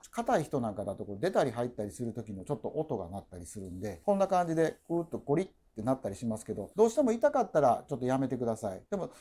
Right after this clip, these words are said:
多少ね、こう、音が鳴ったりするのは、だんだんだんだんやっていくと、その辺もなくなってくると思いますんで、ポイントは、室外骨の下の縁ですね。ここにこういう感じで親指かける。もしくは人差し指を引っ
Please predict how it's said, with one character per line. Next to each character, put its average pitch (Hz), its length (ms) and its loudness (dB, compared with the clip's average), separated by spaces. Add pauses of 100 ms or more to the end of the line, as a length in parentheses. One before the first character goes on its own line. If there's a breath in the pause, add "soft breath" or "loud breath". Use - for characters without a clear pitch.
(160 loud breath)
多 247 120 -2
少 285 260 4
ね、 285 160 6
こ 175 340 4
う、 - 40 4
音 220 160 4
が 156 80 4
鳴 151 80 6
っ 151 100 0
た 131 80 0
り 120 80 0
す 139 140 -4
る 139 60 4
の 120 180 4
は、 113 180 6
だ 160 160 4
ん 220 40 0
だ 247 100 4
ん 220 40 0
だ 170 100 6
ん 165 40 0
だ 165 120 2
ん - 20 -2
や 147 120 4
っ 151 80 -6
て 147 120 -2
い 139 60 -4
く 143 100 -4
と、 131 320 2
そ 135 80 -4
の 131 100 0
辺 135 160 0
も 113 240 -2
な 131 120 -4
く 127 100 -8
な 127 100 0
っ - 80 -8
て 110 80 -10
く 107 100 -8
る 95 80 -8
と - 100 -14
思 98 160 -6
い 98 40 -4
ま 95 100 -4
す - 140 -12
ん 95 80 -6
で、 95 220 -6
ポ 226 160 10
イ 247 80 4
ン 233 100 2
ト 233 160 6
は、 214 340 8 (360 soft breath)
室 - 220 0
外 208 240 10
骨 139 340 -2
の 113 220 2
下 180 240 4
の 170 160 2
縁 151 180 -6
で 92 120 -10
す 131 100 -4
ね。 131 100 4
こ 190 180 2
こ 240 140 4
に 185 280 2 (160)
こ 147 80 8
う 147 60 12
い - 20 10
う 135 40 2
感 131 200 2
じ 127 80 -2
で - 0 -
親 143 300 4
指 135 200 0
か 98 120 -16
け 101 120 -14
る。 92 160 -6
も 160 140 -4
し - 100 -14
く 269 140 -4
は 247 200 8 (220 loud breath)
人 - 180 2
差 135 140 0
し 123 140 -6
指 101 160 -4
を 87 80 -6
引 - 60 -18
っ - 20 -20